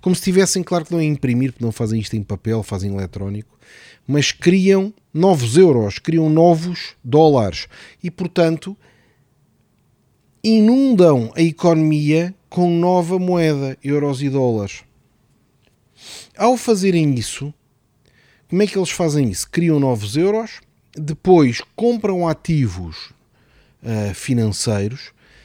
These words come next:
injetando, ao comprar os ativos, injetam os dólares que criaram, os euros que criaram na economia.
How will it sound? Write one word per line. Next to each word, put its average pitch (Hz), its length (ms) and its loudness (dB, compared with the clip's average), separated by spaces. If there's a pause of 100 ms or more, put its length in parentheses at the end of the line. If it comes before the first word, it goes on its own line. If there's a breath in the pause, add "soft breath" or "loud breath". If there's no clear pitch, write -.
(380 soft breath)
injetando, 180 880 0
ao 147 140 -2
comprar 151 380 -2
os 147 100 -2
ativos, 151 380 -6
injetam 160 560 -2
os 117 140 -2
dólares 147 420 0
que - 80 -20
criaram, 135 500 -2
os 117 140 -2
euros 135 260 -2
que - 80 -20
criaram 135 420 -8
na 135 120 -8
economia. 123 680 -8